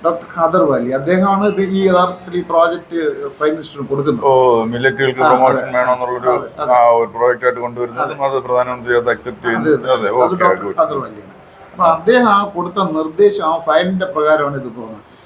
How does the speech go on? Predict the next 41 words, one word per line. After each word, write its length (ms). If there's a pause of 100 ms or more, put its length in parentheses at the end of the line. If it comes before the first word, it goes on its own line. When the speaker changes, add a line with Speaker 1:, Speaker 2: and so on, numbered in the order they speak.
(140)
Speaker 1:
അദ്ദേഹത്തിന്റെ 440
ആ 40
ക്ലാസ് 560
നമുക്ക് 340
അട്രാക്ട് 420
ആവും. 140
ഇത് 120
Speaker 2:
അപ്പൊ 240
ഇത് 220
അതിന്റെ 300
ക്ലാസ് 220
നേരിട്ട് 260
കിട്ടി? 280
Speaker 1:
ആ, 80
നേരിട്ട് 280
കിട്ടി. 360
Speaker 2:
ആ. 180
Speaker 1:
നേരിട്ട് 400
കിട്ടി 260
ഇതിനെപ്പറ്റി 540
കൂടുതൽ 520
മനസ്സിലാക്കാനും 580
കഴിയും. 600
Speaker 2:
ശരി, 180
റാഗിയും 560
തിനയൊക്കെ 460
പണ്ടും 360
ഉണ്ട്, 180
Speaker 1:
പണ്ടും 200
Speaker 2:
മുതിരയൊക്കെ 400
Speaker 1:
ഉണ്ട്, 160
Speaker 2:
ഉണ്ട്. 160
Speaker 1:
പണ്ട്. 440
Speaker 2:
പക്ഷെ 140
അതിന് 180
വേണ്ടുന്ന 340
പ്രാധാന്യത്തോടുകൂടി 720
നമ്മളത് 300
ഉപയോഗിച്ച് 340
തുടങ്ങിയിരുന്നില്ല. 640
Speaker 1:
അതെ. 220